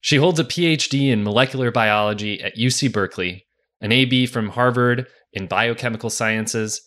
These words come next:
and an A W S certification as a solutions architect associate. Now at eight flight,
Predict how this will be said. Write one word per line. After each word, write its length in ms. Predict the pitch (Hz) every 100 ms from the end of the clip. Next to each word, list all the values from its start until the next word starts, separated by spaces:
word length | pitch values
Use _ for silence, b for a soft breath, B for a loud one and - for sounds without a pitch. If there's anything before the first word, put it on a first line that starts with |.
| _ _ _ -
and 320 | 143 165 165
an 180 | 131 110
A 140 | - 131
W 320 | 135 120 117
S 120 | 113
certification 840 | - 113 - 107 101 95 104 95 92
as 100 | 101
a 80 | 92
solutions 580 | 90 107 113 110 123 107
architect 600 | - 92 - - 95 -
associate. 580 | - - - - - - _ _ _ _ _ _ _ _
Now 180 | 127 147
at 80 | 160
eight 140 | 113
flight, 320 | - 107 117